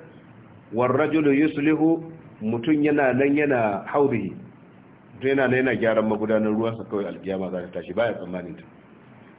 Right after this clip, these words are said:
Hanyar ruwa da zai shiga maka ko hanyar ruwa da za ka yi bayan amfanin gona,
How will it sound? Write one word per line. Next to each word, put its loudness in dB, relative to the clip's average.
Hanyar 0
ruwa 2
da -2
zai -2
shiga -4
maka -4
ko -6
hanyar -2
ruwa -2
da -4
za -2
ka -8
yi 0
bayan -2
amfanin -6
gona, -2